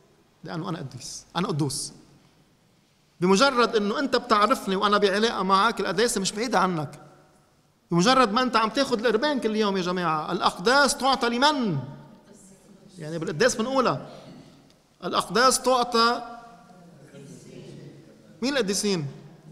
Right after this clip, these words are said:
يعني الشعب اللي عم يقدس. نحن قديسين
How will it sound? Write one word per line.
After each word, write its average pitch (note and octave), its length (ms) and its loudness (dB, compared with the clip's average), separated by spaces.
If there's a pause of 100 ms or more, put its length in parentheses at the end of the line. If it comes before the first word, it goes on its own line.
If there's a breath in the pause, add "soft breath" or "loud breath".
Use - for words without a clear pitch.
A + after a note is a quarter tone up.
(120)
يعني F3+ 160 -6
الشعب C4+ 360 4
اللي A#3 140 4
عم A3 160 0
يقدس. G#3 640 0 (760)
نحن A3+ 240 0
قديسين C4 760 0